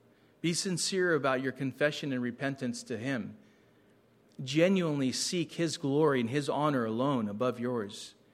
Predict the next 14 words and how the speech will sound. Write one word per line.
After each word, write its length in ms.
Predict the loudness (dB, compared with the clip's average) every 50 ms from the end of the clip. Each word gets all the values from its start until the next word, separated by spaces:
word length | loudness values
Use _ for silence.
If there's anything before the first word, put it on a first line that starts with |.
| _ _ _ _ _ _ _ _ -6
Consider 480 | -4 -2 -2 2 4 4 6 6 6
others 440 | 6 4 4 4 4 2 2 0 -2
as 160 | -2 -4 -2
more 200 | -2 0 0 0
important 600 | 0 0 0 2 2 2 2 2 -2 -4 -6 -8 -12 -20 -20 -20 -20 -20 _ -2
than 120 | 0 2
yourself, 600 | 2 2 0 0 0 0 0 0 -2 -4 -8 -12 -20 -20 -20 _ _ _ _ _ _ _ _ _ _ _ _ _ _ _ _ _ _ _ _ _
because 260 | -4 0 0 0 0
in 100 | 0 0
so 240 | -2 0 0 0 0
doing, 400 | 2 2 0 2 2 2 0 0
you 120 | 0 0 2
demonstrate 680 | 2 2 2 2 2 -2 -2 -2 -2 -2 -2 -2 -2
that 320 | -2 -2 -2 -4 -6 -12